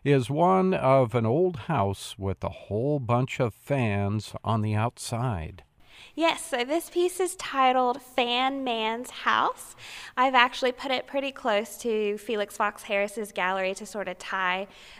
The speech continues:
Speaker 2: uh, the two exhibitions together. But what's really neat is there's quite a few photographs in this show that document some of the buildings and architecture of the wards,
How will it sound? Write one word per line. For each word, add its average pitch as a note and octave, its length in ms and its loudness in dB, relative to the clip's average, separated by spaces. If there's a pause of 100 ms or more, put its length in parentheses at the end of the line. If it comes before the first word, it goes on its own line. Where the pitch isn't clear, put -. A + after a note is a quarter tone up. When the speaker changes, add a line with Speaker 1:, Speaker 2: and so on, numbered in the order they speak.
Speaker 2:
uh, F#3+ 240 0
the G3 140 0
two A#3 320 -2
exhibitions G3+ 840 -6
together. D#3+ 600 -2 (360)
But G#3+ 340 2
what's B3+ 240 -2
really F4+ 240 2
neat D#4 260 -2
is B3+ 160 -2
there's A#3+ 220 -4
quite C#4 280 0
a D4 60 0
few C#4 260 -8
photographs C4+ 720 2
in A3+ 160 -8
this G#3+ 160 -6
show A3 580 0
that G3 440 0
document G3 580 -2
some G3 240 -6
of F#3+ 80 -6
the G3 100 -4
buildings G3 460 -2
and F3+ 180 -12
architecture C#4 720 -4
of C#4 100 -6
the C#4+ 120 -2
wards, D4 580 -2